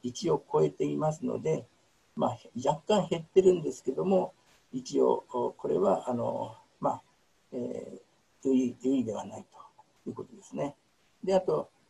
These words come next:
流産率ですけれども、これはですね、まあ、この信頼区間がですね、零点九七から一点ゼロ五で、まあ、い-、一を超えてるのでですね、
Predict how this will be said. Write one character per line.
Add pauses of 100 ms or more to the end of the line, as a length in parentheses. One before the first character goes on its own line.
流
産
率
で
す
け
れ
ど
も、 (1900)
こ
れ
は
で
す
ね、
ま
あ、 (400)
こ
の (340)
信
頼
区
間
が
で
す
ね、
零
点
九
七
か
ら (160)
一
点
ゼ
ロ
五
で、 (580)
ま
あ、 (300)
い-、 (200)
一
を
超
え
て
る
の
で
で
す
ね、